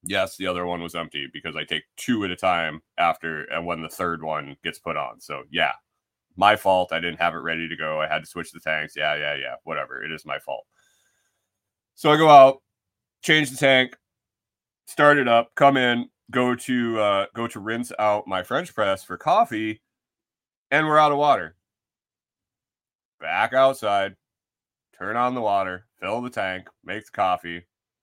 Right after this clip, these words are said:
dying of heartburn already. And guess what? Food Forest Farms coffee,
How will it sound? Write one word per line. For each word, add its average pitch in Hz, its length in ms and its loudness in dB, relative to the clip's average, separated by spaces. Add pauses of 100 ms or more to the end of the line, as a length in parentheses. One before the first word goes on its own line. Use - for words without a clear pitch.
dying 113 460 -2
of 104 60 -4
heartburn 85 580 -6 (120)
already. 90 480 -4 (300)
And 113 160 -6
guess 131 220 0
what? 135 280 0
Food 127 200 -6
Forest 117 280 -6
Farms 127 380 -2
coffee, 123 480 -2